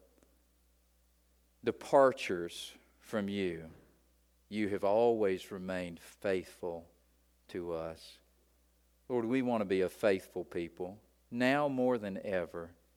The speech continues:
It's easy to be faithful. Satan had it right. It is easy to be faithful when the blessings are rolling in. The challenge of faithfulness comes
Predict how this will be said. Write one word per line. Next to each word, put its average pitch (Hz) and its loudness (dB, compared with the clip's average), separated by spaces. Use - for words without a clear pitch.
It's 135 -2
easy 151 6
to 127 0
be 110 2
faithful. 101 2
Satan 151 4
had 139 2
it 117 2
right. 117 4
It 113 -2
is 113 -2
easy 151 0
to 135 -2
be 120 0
faithful 113 2
when 110 -2
the 95 -2
blessings 117 2
are 117 -4
rolling 104 0
in. 85 -10
The 110 -2
challenge 131 2
of 101 0
faithfulness 107 0
comes 90 -8